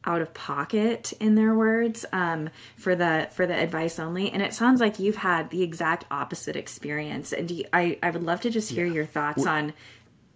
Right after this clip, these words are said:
Speaker 1: kind of where you think that is.
Speaker 2: All right. So I'll, I'll give you a little bit about my journey. So it, it's interesting, you know, I left the, um, corporate tax world, the Big Four accounting world.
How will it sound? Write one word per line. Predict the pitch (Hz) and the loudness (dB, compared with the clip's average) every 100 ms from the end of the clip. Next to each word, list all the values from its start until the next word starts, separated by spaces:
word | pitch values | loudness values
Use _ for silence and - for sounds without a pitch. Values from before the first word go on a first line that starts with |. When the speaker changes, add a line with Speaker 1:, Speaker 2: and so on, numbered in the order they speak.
| - | -10
Speaker 1:
kind | - 185 220 | -2 2 2
of | |
where | 240 165 | 2 0
you | 170 151 | -4 -4
think | 143 | -4
that | 151 120 | -4 -4
is. | 147 120 107 107 | -4 -4 -4 4
Speaker 2:
All | 127 | 4
right. | 117 104 | 4 0
So | - 131 123 - | 0 4 4 2
I'll, | 131 - | -4 0
I'll | 127 | 2
give | 127 143 | 4 6
you | 127 | 6
a | |
little | 123 120 | 6 4
bit | 110 | 2
about | 104 104 | 0 -2
my | 104 110 117 | -2 0 0
journey. | 113 101 95 | 0 -2 0
So | - 123 - _ _ _ _ _ _ _ - - | 2 2 0 _ _ _ _ _ _ _ -16 0
it, | 143 - | 0 2
it's | 135 165 | 2 4
interesting, | 160 - 143 | 4 4 4
you | 127 127 | 6 6
know, | 117 110 - - | 2 -2 -6 2
I | 131 165 | 6 6
left | 147 139 123 117 - - - _ _ _ _ _ _ - | 6 2 0 -6 -8 -10 -10 _ _ _ _ _ _ -8
the, | 113 110 107 107 104 | -4 0 0 -2 -6
um, | 107 101 101 98 _ _ _ _ | -6 -6 -10 -16 _ _ _ _
corporate | - 151 131 127 | 2 4 4 2
tax | - 120 113 - | 2 2 2 0
world, | 117 113 110 | 2 4 4
the | 104 | 0
Big | 92 120 | -2 -2
Four | - - 110 | 0 -2 -2
accounting | 101 110 101 98 | -2 -6 -4 -6
world. | 98 92 - | -8 -10 -16